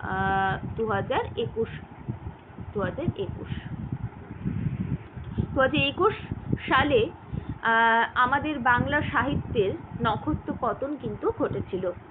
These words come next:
তো শঙ্খ ঘোষ সম্পর্কে, শঙ্খ ঘোষের লেখক পরিচিতি সম্পর্কে আমরা পড়লাম।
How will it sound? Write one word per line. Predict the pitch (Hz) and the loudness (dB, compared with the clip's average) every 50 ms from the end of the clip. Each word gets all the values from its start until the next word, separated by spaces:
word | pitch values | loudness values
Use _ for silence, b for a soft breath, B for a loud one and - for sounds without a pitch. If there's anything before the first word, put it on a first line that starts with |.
| - - - - - - - - - - - - B B B B B B B B B B B B - - - | -18 -18 -18 -18 -16 -16 -6 -4 -4 -4 -4 -10 B B B B B B B B B B B B -4 -2 0
তো | 349 381 | 0 0
শঙ্খ | 381 - 339 311 320 339 | 4 6 4 6 6 6
ঘোষ | 392 339 403 415 - - | 4 6 6 4 4 4
সম্পর্কে, | 392 381 359 349 370 359 349 - 370 370 381 | 2 2 2 4 2 2 2 2 2 2 2
শঙ্খ | - 294 277 269 - | 2 0 0 0 0
ঘোষের | 302 - 302 - 320 302 311 - - - - - | -2 -2 -2 0 0 0 0 -2 -4 -8 -6 -2
লেখক | 240 233 240 - 311 311 - | -2 -2 0 2 0 0 0
পরিচিতি | - 294 285 - - - - - | -2 -4 -4 -4 -6 -4 -4 -4
সম্পর্কে | - 269 240 240 - - 151 - 330 | -2 -2 -4 -2 -2 -4 -2 -2 -2
আমরা | 320 - 254 - - - | -2 0 2 2 2 2
পড়লাম। | - 190 185 370 349 - - | 2 2 0 -2 -4 -6 -6